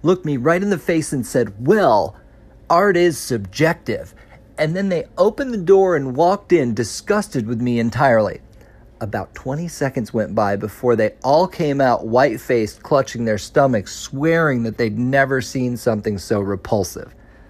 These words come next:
Subjectively speaking, I guess they didn't like it. After that gruesome performance,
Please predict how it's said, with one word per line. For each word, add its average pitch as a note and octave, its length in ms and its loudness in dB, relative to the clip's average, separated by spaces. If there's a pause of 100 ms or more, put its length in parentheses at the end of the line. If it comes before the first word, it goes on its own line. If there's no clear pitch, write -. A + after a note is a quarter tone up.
(520)
Subjectively G2+ 560 -6
speaking, G2 600 -6
I G#2 120 -12
guess B2+ 180 -12
they G3 140 -10
didn't F#2+ 240 -6
like F#2 260 -12
it. - 120 -18 (1080)
After B2+ 220 -6
that F#2+ 180 -6
gruesome A2 360 -4
performance, G#2 560 -4